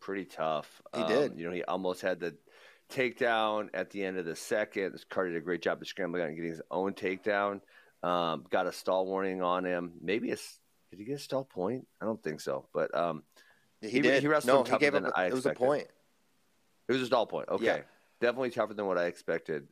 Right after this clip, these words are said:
Speaker 1: uh, that match to be, um, especially when you consider, like, if he, if he gets that takedown versus gives it up, um, man, it's a big, big flip.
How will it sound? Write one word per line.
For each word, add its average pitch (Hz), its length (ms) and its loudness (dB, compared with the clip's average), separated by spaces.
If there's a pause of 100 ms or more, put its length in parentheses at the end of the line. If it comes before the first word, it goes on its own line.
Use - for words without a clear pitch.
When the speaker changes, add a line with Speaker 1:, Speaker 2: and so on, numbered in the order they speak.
Speaker 1:
uh, 73 280 0
that 85 200 -2
match 78 320 -2
to - 80 -18
be, 73 320 -6 (460)
um, 69 440 -2
especially 90 380 -4
when 82 80 -2
you 76 60 -8
consider, 82 340 -2
like, 71 240 -2 (460)
if 87 120 -2
he, 90 200 -4
if 80 200 -6
he 87 80 -6
gets 87 160 -2
that 78 120 -4
takedown 78 320 -2
versus 73 240 -8
gives 76 260 -4
it 73 100 -2
up, 85 280 0 (180)
um, 69 420 -2
man, 76 200 -4
it's 71 100 -10
a 69 60 -16
big, 76 260 -4 (380)
big 76 180 -4
flip. 76 320 -4